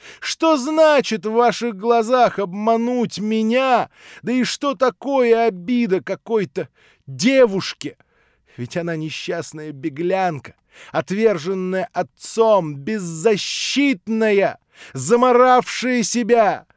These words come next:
безнравственная. Стоит ли с ней церемониться, коли эта шутка может принести хоть какую-нибудь, хоть самую маленькую выгоду? В какое же положение вы сами ставите себя, Наталья Николаевна?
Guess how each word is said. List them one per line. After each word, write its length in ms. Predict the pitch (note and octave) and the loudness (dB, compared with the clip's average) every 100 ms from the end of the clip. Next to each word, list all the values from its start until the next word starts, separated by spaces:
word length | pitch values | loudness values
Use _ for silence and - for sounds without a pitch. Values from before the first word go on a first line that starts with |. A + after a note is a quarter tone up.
| _ - - | _ -20 -18
безнравственная. 2500 | C3+ D3+ C#4 C4+ A3 C4 C4 B3 C4 C#4 D4 F#3+ - - D4 D4 C#4+ C#4 C#4 C#4 B3+ B3 G#3+ C#3+ - _ - - | -10 0 4 4 2 2 2 4 4 4 4 2 -4 -6 -2 0 0 -4 0 0 2 2 2 0 -6 _ -20 -18
Стоит 600 | - - D4 B3 G#3+ F3 | -14 -6 4 6 4 2
ли 100 | G#3 | -8
с 160 | F3 - | -12 -6
ней 220 | G#3+ G3+ | -4 -4
церемониться, 960 | - G#3 G#3+ G#3+ A3+ A3+ G3+ E3+ F3 D#3+ | -4 -6 -2 2 4 4 0 -4 -6 -6
коли 240 | F3 F3+ | -4 -4
эта 260 | F#3 F#3 F3 | -4 -4 -6
шутка 840 | - - D#4+ D#4+ - - G#3+ D#3+ - - G3 | -6 -4 0 0 -2 0 2 2 -2 -20 -2
может 400 | B3 A3 G#3+ - | 0 2 0 -4
принести 720 | A3+ A3+ A3+ A#3 G3+ - - | -2 0 2 2 0 -4 -6
хоть 180 | A3+ - | -6 -2
какую-нибудь, 1160 | A#3 A3 A3 A#3+ A#3 A3+ A3 A3 G3 F#3+ - | -2 -2 -4 -4 -2 -2 -2 -2 -4 -4 -4
хоть 180 | A3+ G3 | -4 -4
самую 640 | - - C#4 C4+ C4 B3+ B3+ | -4 0 2 2 0 -2 0
маленькую 880 | C4+ C4+ B3 A#3 F#3 A#3 A#3+ A3+ | 2 4 4 2 -2 -4 -4 -2
выгоду? 640 | B3+ B3+ G#3 F#3 D#3+ C#3 - _ _ _ _ _ _ _ _ _ | -2 -2 0 0 2 -2 -6 _ _ _ _ _ _ _ _ _
В 140 | - - | -20 -18
какое 340 | G#2 G#2 G#2 | -16 -14 -14
же 120 | G#2 | -14
положение 560 | G#2 A2 F#2+ G#2+ G#2+ G2+ | -12 -10 -10 -10 -12 -12
вы 100 | G2 | -12
сами 360 | - C3 G3 | -10 -10 -10
ставите 580 | G#3 - C#3+ G2+ F2 G2 | -14 -8 -8 -6 -10 -16
себя, 280 | - F#2+ F#2 | -16 -14 -12
Наталья 340 | A#2 C3+ A#2 | -12 -10 -10
Николаевна? 640 | F#2 F2+ A2 G#2 F#2+ G2+ | -12 -12 -8 -8 -8 -10